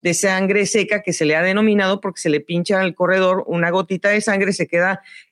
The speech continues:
en, en un vidrio de muestra y luego lo llevan a hacer el examen. Se está buscando la sustancia tramadol y digamos que sus derivados que ya in-, integrados en el, en el torrente sanguíneo,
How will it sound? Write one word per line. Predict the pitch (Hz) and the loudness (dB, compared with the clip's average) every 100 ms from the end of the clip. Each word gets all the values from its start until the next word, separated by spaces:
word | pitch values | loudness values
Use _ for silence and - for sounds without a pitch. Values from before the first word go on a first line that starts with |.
| - | -4
en, | 165 160 156 - | 0 2 2 2
en | 151 151 | 0 2
un | 160 175 180 | 2 2 2
vidrio | 220 226 208 214 285 - _ _ - | 4 4 4 4 2 -4 _ _ -4
de | 170 | 2
muestra | 214 269 240 233 247 294 | 4 4 2 0 0 0
y | 226 | 2
luego | 196 185 208 | 2 2 2
lo | 190 | 2
llevan | 170 190 | 2 0
a | 175 | 0
hacer | - 180 - | 0 0 0
el | 165 | 0
examen. | 147 - 156 147 131 - - _ _ _ | 0 0 0 0 -2 -6 -20 _ _ _
Se | - 196 | -2 0
está | - 226 254 | 2 0 0
buscando | 277 - 254 254 262 269 - | 0 0 0 2 2 0 -2
la | 208 | -2
sustancia | 180 196 - 226 226 247 247 | 0 -2 0 0 2 0 0
tramadol | 208 180 175 180 220 311 - - | 0 2 2 2 2 2 -2 0
y | 233 262 302 - _ - | 2 2 0 -6 _ -10
digamos | 196 196 196 208 233 220 | -2 0 2 2 2 0
que | 233 | 0
sus | 220 196 170 | 2 2 2
derivados | 190 185 190 202 226 - | 2 2 2 2 0 0
que | 190 170 160 - | 0 2 2 0
ya | 156 165 190 196 135 - _ | 0 0 2 0 -2 -8 _
in-, | 165 175 156 160 165 160 | -2 0 0 0 2 2
integrados | 170 175 165 185 214 214 | 2 2 2 2 2 0
en | 185 165 | 0 2
el, | 147 143 - | 2 0 -2
en | 151 | 0
el | 147 147 135 | 2 0 0
torrente | 165 160 185 220 | 0 0 0 0
sanguíneo, | 226 196 196 214 226 | 0 0 2 2 2